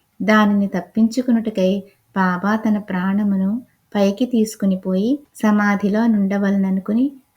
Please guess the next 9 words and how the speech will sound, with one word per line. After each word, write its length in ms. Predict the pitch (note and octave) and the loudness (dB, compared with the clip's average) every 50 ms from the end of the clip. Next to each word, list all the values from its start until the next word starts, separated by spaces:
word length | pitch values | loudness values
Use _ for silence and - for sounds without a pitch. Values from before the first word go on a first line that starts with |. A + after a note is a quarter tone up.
| _ _ _ - G3+ | _ _ _ -6 -6
భక్త 300 | G3 - _ - A#3+ A#3 | -6 -6 _ -2 0 2
మహల్సాపతితో 1040 | G#3+ G3 G3 G#3 G#3+ A3 - - A3 G#3 G3 F#3+ - F#3 F#3 F3+ - F#3 G3 A#3 | 2 2 0 -2 -2 -4 -4 -4 -4 -4 -4 -4 -6 -8 -8 -8 -6 -4 -2 0
ఇట్లనిరి, 600 | A#3+ A#3+ A#3 - F#3 F3+ F#3 G3 G3 G#3 G3 - - _ _ _ _ _ G#3+ | 0 0 -2 -2 -2 -2 0 0 0 0 -2 -4 -6 _ _ _ _ _ 2
"నా 200 | G#3+ G#3+ G#3 G#3 | 4 4 4 2
శరీరమును 920 | G#3 - G3+ F#3+ F#3 F#3 G3 G#3 A#3 A#3 A3+ A3 G3+ G3+ G3+ G3+ G3+ G3 - _ _ _ - G#3 | 0 -2 -2 0 0 0 0 0 2 2 2 2 2 2 0 0 -2 -4 -8 _ _ _ -4 0
మూడు 260 | G3+ G3+ G3 F#3+ F#3+ | 2 2 2 2 2
రోజుల 400 | F#3+ F#3 F#3 F#3 F#3 G#3+ G#3+ A3+ | 2 2 0 0 0 0 0 0
వరకు 380 | A3 A3 G#3+ G#3 G#3+ - A#3 A#3+ | 0 0 -2 -2 -2 -4 -4 -4
కాపాడుము. 840 | A#3+ - G#3 F3 F#3 F#3+ - G3+ G3 G3 F#3+ G3+ G3 F#3+ G3 G3 | -4 -4 -4 -4 -4 -6 -4 -4 -2 0 0 0 0 0 0 -2